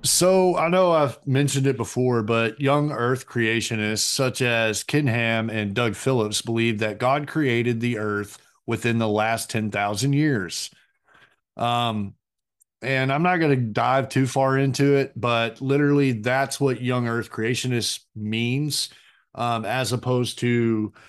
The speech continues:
old Earth creationists, which, you know, it'll come along. But I'm gonna get into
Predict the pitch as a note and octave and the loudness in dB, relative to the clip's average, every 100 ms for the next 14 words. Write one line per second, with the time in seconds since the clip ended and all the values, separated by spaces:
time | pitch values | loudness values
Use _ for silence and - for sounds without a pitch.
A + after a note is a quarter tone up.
0 | - - E3+ F#3+ B2+ G#2+ - G#2+ G#2 G2+ | -16 0 4 6 4 2 -2 -2 -2 -2
1 | G#2 A#2 A#2+ B2+ A2+ - - C#3+ G#2+ G#2 | -2 -2 -2 -4 -6 -6 -4 -4 -4 -6
2 | A2 A#2 A2+ A2 G#2 F#2+ F2+ F2+ A#2 - | -4 -4 -4 -6 -6 -4 -6 -8 -12 -18
3 | - _ A#2+ C#3 F3+ F3 C#3+ C#3+ B2+ B2 | -20 _ -2 0 2 2 4 4 2 0